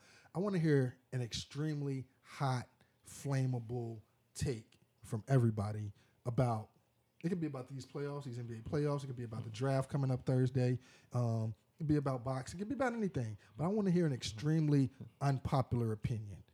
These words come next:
You know what I mean? And, you know, just to give everybody a, um, a little hint of what I mean, we can start with me. I said this at the, at the pre-production meeting that we had earlier. If we're not gonna give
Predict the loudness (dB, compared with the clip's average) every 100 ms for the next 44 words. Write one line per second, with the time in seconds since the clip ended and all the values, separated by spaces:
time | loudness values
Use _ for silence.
0 | _ -2 0 2 2 0 -2 -10 _ -4
1 | -2 -4 -8 _ -2 -2 -2 -4 -2 2
2 | 4 4 4 4 6 6 4 0 -2 -2
3 | -2 -4 -8 -14 _ _ 4 6 8 6
4 | 6 4 4 6 6 2 -4 0 2 2
5 | 4 4 4 0 0 -2 -12 _ _ -4
6 | 0 0 0 0 0 -4 -6 -6 -2 -2
7 | -4 -6 -6 -2 -2 -2 -4 4 4 4
8 | 4 4 4 2 2 2 2 2 2 2
9 | 0 0 -4 -6 -10 _ _ _ _ _
10 | _ _ _ -20 _ 6 6 6 -4 _
11 | _ _ -20 -20 _ 4 10 10 10 8
12 | 6 6 8 8 8 8 8 8